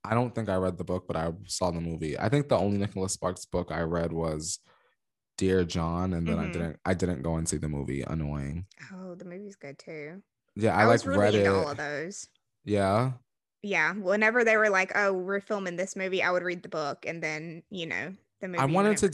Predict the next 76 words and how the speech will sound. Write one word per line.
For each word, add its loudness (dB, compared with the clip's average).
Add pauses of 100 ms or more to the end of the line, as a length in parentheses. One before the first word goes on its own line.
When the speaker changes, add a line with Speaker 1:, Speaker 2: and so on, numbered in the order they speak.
(120)
Speaker 1:
do 0
that 0
with -2
Dear -2
John. -4
I -4
don't -4
know -2
why -2
I -2
never -4
went -4
to -12
that. -6
It 2
was 2
just, -2
like, 0
all 0
of -2
a -4
sudden, -4
I -4
don't 2
remember 0
what 2
it 0
was, -4
but -8
it -2
was, -6
like, -10
all -2
of -4
a -14
sudden -6
it, -8
like, -6
wasn't -2
in -2
the -4
theater -2 (560)
anymore. 0
And 0
it 2
was, 4
like, 0
pretty 0
popular -2
when -2
it -6
came -2
out, -2
right? -4 (300)
Speaker 2:
Yeah, -2
we'll -2
have -6
to -12
do -6
a -2
rom-com -4
day. -8 (480)
Speaker 1:
Yeah. 4
Speaker 2:
Should -2
we 2
just -4
search 0
romantic -2
comedies -2
on -4
Netflix -6
and -12
see -4
what 0
we -4
find? -2